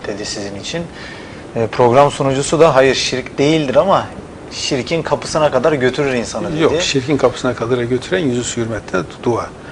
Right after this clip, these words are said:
Speaker 1: Hayır,
Speaker 2: Şefaat
Speaker 1: "Şefaat ya
Speaker 2: ya, şefaat ya
Speaker 1: Resulallah."
Speaker 2: Resulallah'ın şirk olduğunu
Speaker 1: Evet.
Speaker 2: söyledim ve her zaman da söylüyorum.
Speaker 1: Evet, bunu o
Speaker 2: Çünkü
Speaker 1: zaman
Speaker 2: o az önce, e, okuduğum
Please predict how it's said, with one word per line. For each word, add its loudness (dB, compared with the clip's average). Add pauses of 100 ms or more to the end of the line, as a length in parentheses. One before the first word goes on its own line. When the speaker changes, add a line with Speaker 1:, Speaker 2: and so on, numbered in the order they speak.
(320)
Speaker 1:
Hayır, -2
Speaker 2:
Şefaat 6
Speaker 1:
"Şefaat 6
ya 4
Speaker 2:
ya, 4
şefaat 2
ya 4
Speaker 1:
Resulallah." -
Speaker 2:
Resulallah'ın 0
şirk -4
olduğunu -4
Speaker 1:
Evet. -4
Speaker 2:
söyledim 0
ve 2
her -2
zaman -6
da -2
söylüyorum. -4 (340)
Speaker 1:
Evet, -10 (180)
bunu -2
o -2
Speaker 2:
Çünkü 2
Speaker 1:
zaman 6
Speaker 2:
o 0
az 2
önce, 4 (280)
e, 0
okuduğum -2